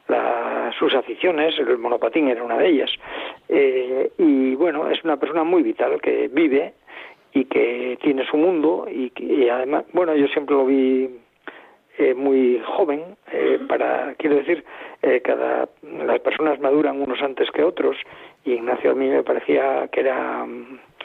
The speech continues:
eh, la madurez le llega más tarde que, que a otros de sus hermanos, y, y por otro lado, pues,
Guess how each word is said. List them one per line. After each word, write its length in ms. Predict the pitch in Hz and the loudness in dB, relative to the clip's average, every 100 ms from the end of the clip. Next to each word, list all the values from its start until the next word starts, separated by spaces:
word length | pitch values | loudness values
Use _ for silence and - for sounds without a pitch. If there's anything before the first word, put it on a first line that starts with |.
| - - - - | -10 -10 -4 0
eh, 460 | 131 135 127 135 147 | 2 2 2 2 2
la 140 | 123 | 0
madurez 680 | 123 127 135 139 135 139 147 | 0 0 2 4 4 2 2
le 100 | 139 | 2
llega 220 | 135 135 | 2 0
más 200 | 143 135 - | -2 -6 -2
tarde 540 | 160 143 139 131 131 | 0 2 2 2 -2
que, 140 | 143 139 | -6 -4
que 120 | 143 | 0
a 60 | 143 | 0
otros 240 | 139 127 | 0 0
de 80 | 123 | 0
sus 180 | - 127 | 0 -2
hermanos, 440 | 135 175 160 185 - _ _ - - - - _ _ - | 0 0 -2 -6 -10 _ _ -20 -20 -18 -20 _ _ 0
y, 460 | 185 190 196 277 - _ _ _ - | 4 4 4 0 -4 _ _ _ 0
y 840 | 156 135 131 127 127 127 127 127 120 | 4 4 4 4 2 0 -4 -10 -4
por 200 | 143 135 | 0 0
otro 200 | 139 139 | 2 2
lado, 260 | 147 151 | 4 2
pues, 240 | - 131 | 2 0